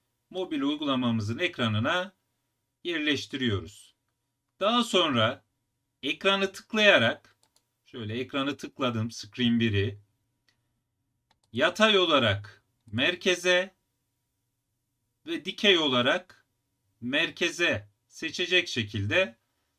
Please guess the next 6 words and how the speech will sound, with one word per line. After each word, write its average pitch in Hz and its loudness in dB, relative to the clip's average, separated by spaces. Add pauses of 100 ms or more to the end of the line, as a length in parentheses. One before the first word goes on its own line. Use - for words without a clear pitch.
List 175 -8
Picker'ımı 170 -2 (400)
tam 156 -6
ekranın 147 -2
ortasına 165 -2 (720)
yerleştiriyorum. 113 -4